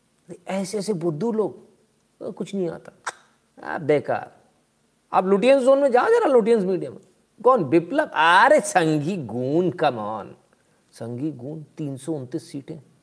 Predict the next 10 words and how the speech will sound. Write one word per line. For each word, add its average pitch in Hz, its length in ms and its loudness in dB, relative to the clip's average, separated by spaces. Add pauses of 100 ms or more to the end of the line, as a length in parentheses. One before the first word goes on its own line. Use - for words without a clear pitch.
(960)
हाँ, 101 320 -4
खेला 123 300 2
हो 92 160 -2
गया, 92 140 -2
अरे 120 100 -6 (140)
कैप्चर 131 320 -2
कर 90 120 -14
ले - 140 -16 (380)
ना, 196 120 2 (720)
ना, 180 200 2